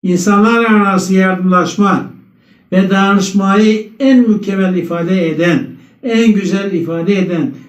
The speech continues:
Peyg-, Peygamberimizin aleyhisselam bu hadis-i şerifi hepimiz için önemli bir mesaj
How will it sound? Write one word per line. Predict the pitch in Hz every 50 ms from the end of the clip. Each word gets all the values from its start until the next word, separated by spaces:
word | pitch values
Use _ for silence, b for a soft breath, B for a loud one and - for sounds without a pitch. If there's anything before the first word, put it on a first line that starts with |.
| B B -
Peyg-, | 180 185 185 180 175 180 175 180 190 185
Peygamberimizin | 185 180 185 185 180 175 175 175 180 180 185 190 196 214 220 220 226 226 - - -
aleyhisselam | 185 180 175 156 - - 165 143 - - 160 170 190 208 214 202 B B B B B B _
bu | - 254 233 214
hadis-i | 214 214 208 220 220 190 220 214
şerifi | 202 - 202 196 185 180 190 185 165 165
hepimiz | 226 247 220 208 196 175 175
için | 185 - - - 190
önemli | 185 175 165 170 165 170 190 214 214 214 B B B B B _
bir | 202 196 202 180
mesaj | 170 170 156 - - 185 196 196 185